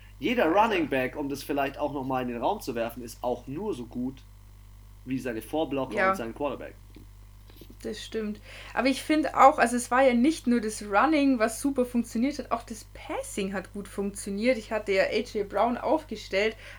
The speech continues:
Speaker 2: hat auch zwei Touchdowns gemacht. Humph-,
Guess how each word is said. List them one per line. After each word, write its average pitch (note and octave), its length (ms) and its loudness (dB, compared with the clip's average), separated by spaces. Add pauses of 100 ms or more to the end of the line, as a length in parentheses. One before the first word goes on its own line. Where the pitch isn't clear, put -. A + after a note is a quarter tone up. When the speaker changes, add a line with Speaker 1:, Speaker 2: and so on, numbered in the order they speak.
Speaker 2:
hat - 200 0
auch C#4 180 8
zwei C4 300 2
Touchdowns A#3+ 640 -4
gemacht. G#3 420 2 (1160)
Humph-, D4 380 2